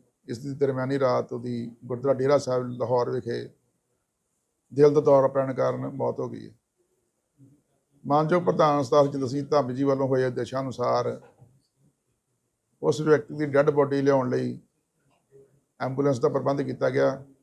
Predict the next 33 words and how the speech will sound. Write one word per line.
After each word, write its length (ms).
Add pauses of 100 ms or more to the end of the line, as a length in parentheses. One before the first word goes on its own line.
(1300)
ਇਸ 200
ਵਿਅਕਤੀ 360
ਦੀ 400 (160)
ਡੈੱਡ 220
ਬਾਡੀ 400 (260)
ਜਿਹੜੀ 280
ਉਹ 440 (240)
ਪਰਿਵਾਰ 340
ਨੂੰ 140
ਸੌਂਪਣ 420
ਲਈ 320 (1120)
ਵਾਹਗਾ 300
ਬਾਰਡਰ 300
ਤੋਂ 300 (420)
ਉਹਨਾਂ 240
ਦੇ 120
ਪਿੰਡ 420
ਪਟਿਆਲਾ 520
ਦੇ 120
ਲਾਗੇ 240
ਪਿੰਡ 260
ਪਤਾ 140
ਲੱਗਾ, 220
ਉਹ 80
ਪਿੰਡ 300
ਪਟਿਆਲੇ 440
ਲਾਗੇ 280
ਆ, 120 (600)
ਉੱਥੇ 200
ਭੇਜੀ 240
ਜਾ 180
ਰਹੀ 220
ਹੈ। 100